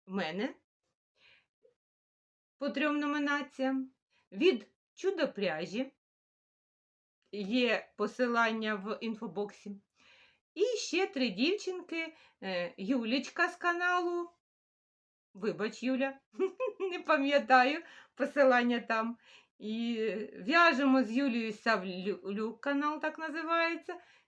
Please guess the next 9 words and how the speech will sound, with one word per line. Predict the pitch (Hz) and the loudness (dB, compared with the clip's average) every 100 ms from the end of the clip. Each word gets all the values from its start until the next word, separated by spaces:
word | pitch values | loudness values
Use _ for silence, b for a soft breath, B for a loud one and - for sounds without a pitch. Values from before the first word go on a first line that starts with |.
| - | -6
Юлічка | 302 302 269 269 285 | -2 -2 -4 -4 -4
там | 285 294 294 285 | -2 0 0 -2
також | 269 277 269 277 277 | 0 4 4 4 -4
в | - - 277 | -4 -6 -2
інфобоксі, | 262 269 220 262 254 262 247 - | 0 0 2 0 0 -4 -4 -2
і | 240 330 370 370 B _ | 2 4 2 0 B _
різнокольорова | 277 320 262 247 254 247 233 233 202 | -2 2 2 4 2 0 0 0 -2
мозаїка | 196 196 196 269 392 403 403 | -2 -2 2 4 4 2 2
Лариса | 403 392 392 381 392 392 | 6 6 4 0 -2 -4